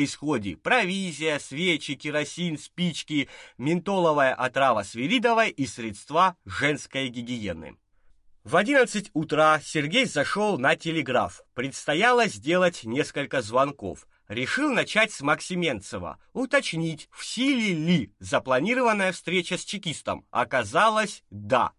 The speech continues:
Далее набрал Томпсону с Западом, потом Лешему. Авдеев, перебивая их восхищение по поводу его поступка с магазином Щербака, назначил общую встречу на два часа дня в Жаворонке.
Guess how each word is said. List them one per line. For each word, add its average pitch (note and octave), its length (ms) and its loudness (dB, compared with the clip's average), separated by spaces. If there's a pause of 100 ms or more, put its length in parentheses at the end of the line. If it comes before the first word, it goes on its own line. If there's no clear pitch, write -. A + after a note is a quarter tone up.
(480)
Далее A#3 440 4
набрал F#3+ 420 4
Томпсону F#3 640 0
с C#3 100 -10
Западом, G#2+ 540 2
потом G#3+ 420 4
Лешему. A#2 800 -2
Авдеев, B2 840 0
перебивая E3 720 2
их G3 360 2
восхищение C#3+ 840 0
по C3 160 0
поводу D3+ 360 0
его C#3 300 -2
поступка C#3+ 640 -2
с - 100 -14
магазином B2 640 0
Щербака, G#2+ 680 -2 (260)
назначил C3 720 0
общую D3 380 0
встречу E3+ 500 -4
на C3+ 120 0
два B2 180 2
часа A#2 400 -2
дня C3+ 500 0
в G2 120 -14
Жаворонке. G2 640 0